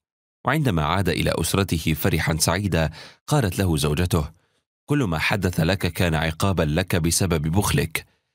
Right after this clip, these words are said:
فأرجو أن تتوب إلى الله وتصبح سخيا علينا وعلى الآخرين حتى يبارك الله لك في مالك."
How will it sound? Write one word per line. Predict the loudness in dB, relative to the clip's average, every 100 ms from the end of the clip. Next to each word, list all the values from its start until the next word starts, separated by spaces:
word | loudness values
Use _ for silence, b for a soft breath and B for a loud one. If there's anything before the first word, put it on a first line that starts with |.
| _
فأرجو | -2 0 2 0
أن | 0 -2
تتوب | 0 2 2
إلى | 0 0
الله | 0 0 -2 -6 B B
وتصبح | 0 0 0 0 2 2
سخيا | 2 2 0 0 0
علينا | 0 0 0 0 0
وعلى | 0 0 0
الآخرين | 0 0 0 0 2 2 0 B B
حتى | -4 -2 0 0
يبارك | 0 0 0 0 0
الله | 0 0 0 0 0
لك | 0 -2
في | 0 2
مالك." | 2 2 -2 -6 -14